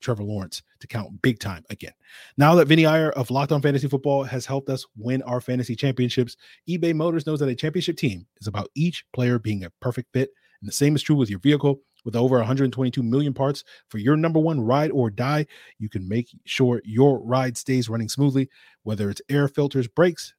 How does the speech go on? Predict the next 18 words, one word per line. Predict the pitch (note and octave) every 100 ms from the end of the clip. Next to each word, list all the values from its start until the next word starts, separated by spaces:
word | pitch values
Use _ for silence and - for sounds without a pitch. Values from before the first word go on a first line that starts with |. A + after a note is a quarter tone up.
| -
batteries, | C#3+ D#3+ D3+ C#3+
taillights, | - D#3 D3 C#3+ - _ _ -
alternating | D3+ D#3 A2 F2
shock | - C#3+ -
struts, | C#3+ C3+ -
whatever | A2 A#2+ E3
your | E3
baby | C#3+ C#3+
needs, | C3 E3+ E3+ -
eBay | D#3+ D3 B2
Motors | A#2 A2 -
has | C#3 C3
it. | C3 _ _ -
And |
with | G#2+ -
eBay | F3 E3 D#3
Guaranteed | D#3 D3 B2+
Fit, | F3